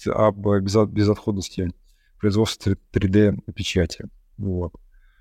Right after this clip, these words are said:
Э, с помощью этой технологии, как правило, изготавливаются дет-, тон-, э, т-, тонкие детали, э, а также детали с гладкой поверхностью.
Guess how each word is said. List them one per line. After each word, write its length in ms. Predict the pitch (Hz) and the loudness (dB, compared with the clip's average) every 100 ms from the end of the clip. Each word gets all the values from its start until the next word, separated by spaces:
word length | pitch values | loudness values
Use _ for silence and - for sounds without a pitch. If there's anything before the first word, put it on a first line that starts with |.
| _ - _ _ _ _ - | _ -20 _ _ _ _ -4
Э, 280 | 117 113 110 | 2 4 2
с 100 | - | -2
помощью 1000 | - 139 139 - 131 127 120 117 120 131 | -2 2 2 2 4 4 4 4 2 0
этой 220 | 127 120 | 0 0
технологии, 960 | 131 - 135 156 180 147 123 113 104 101 | -4 -2 2 2 2 2 2 2 2 0
как 200 | 117 - | -2 0
правило, 280 | 131 127 | 2 2
изготавливаются 1160 | 113 113 107 120 113 110 107 - 107 104 101 101 | 2 -2 2 2 4 2 0 -2 0 2 2 0
дет-, 280 | 101 110 - | 0 -4 -4
тон-, 240 | 120 120 | 0 0
э, 300 | 117 113 107 | 2 0 0
т-, 260 | 104 - 120 | -2 -2 -2
тонкие 380 | 104 120 - 107 | 0 -4 -4 -4
детали, 640 | 113 165 170 117 98 95 - | 0 2 4 4 0 -6 -8
э, 360 | 107 104 101 | -2 -2 -2
а 160 | - 107 | -4 -2
также 260 | 127 117 | 0 0
детали 340 | 107 98 123 120 | -2 0 2 2
с 440 | - - 110 101 - _ _ _ _ _ | 0 0 0 0 -6 _ _ _ _ _
гладкой 340 | 98 107 107 95 | -2 0 0 0
поверхностью. 720 | 101 92 85 - 87 - _ | 0 0 -2 -6 -12 -14 _